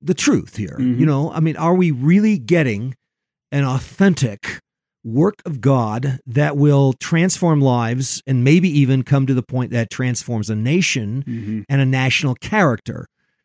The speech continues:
Speaker 1: And that came out of the Great Awakening. Most, mo-, I think most historians believe the Great Awakening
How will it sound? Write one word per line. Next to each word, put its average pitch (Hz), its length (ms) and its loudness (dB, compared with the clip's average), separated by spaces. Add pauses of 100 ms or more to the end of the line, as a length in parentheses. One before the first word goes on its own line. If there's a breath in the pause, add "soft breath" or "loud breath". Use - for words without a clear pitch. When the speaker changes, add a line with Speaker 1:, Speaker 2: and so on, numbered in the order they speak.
(300)
Speaker 1:
And 151 220 2
that 190 280 2
came 277 220 0
out 240 100 0
of 220 60 -2
the 202 60 2
Great 175 180 2
Awakening. 147 520 0
Most, 151 260 0
mo-, 165 260 2
I 180 60 -2
think 226 160 -6
most 156 480 2
historians 143 520 0
believe 123 260 0
the 113 80 -4
Great 113 180 -2
Awakening 113 540 -2